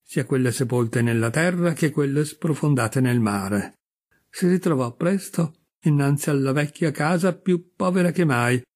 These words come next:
e ne fu ricevuto sulla porta dalla figura magra e brizzolata di un uomo che egli avrebbe potuto scambiare per sé medesimo se non avesse avuto gli abiti di una foggia molto più antiquata della sua.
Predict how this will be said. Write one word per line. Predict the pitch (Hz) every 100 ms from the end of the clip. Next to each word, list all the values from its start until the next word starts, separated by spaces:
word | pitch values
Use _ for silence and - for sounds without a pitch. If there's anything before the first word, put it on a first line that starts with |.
| _ _ _ _
e | - 143
ne | 139
fu | 156
ricevuto | 135 - 127 135 147
sulla | - 123 117
porta | 127 131 156
dalla | 135 123 127
figura | 123 135 135 127
magra | 139 135 131 127
e |
brizzolata | 127 151 151 - 151 131 143 147 160
di | 131 151
un | 147
uomo | 123 110 117 127 - _ _ _
che | - -
egli | 135
avrebbe | 127 135 127
potuto | 123 131 - 143
scambiare | 135 151 139 156 151
per | 143 131
sé | - 151
medesimo | 151 202 180 123 123 110 _ _
se | _ -
non | 139 135
avesse | 131 123 143
avuto | 127 139 120
gli | 120
abiti | 123 127 127 131
di | 123
una | 120 110
foggia | 135 131 123
molto | 117 139 139 127 131
più | 120 131
antiquata | 127 117 131 120 117 117 113
della | 113 110
sua. | 104 - 107 104 98